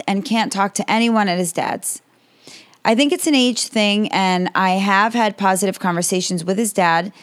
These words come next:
but nothing has changed. My world revolves around my kids when they're here, whereas his dad expects him to fit into his life.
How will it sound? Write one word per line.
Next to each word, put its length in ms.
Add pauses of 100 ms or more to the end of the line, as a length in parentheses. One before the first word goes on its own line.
(200)
but 120
nothing 300
has 160
changed. 520 (520)
My 220
world 440
revolves 460
around 220
my 120
kids 580 (360)
when 200
they're 160
here, 420
whereas 340
his 180
dad 300
expects 420
him 100
to 100
fit 240
into 240
his 260
life. 400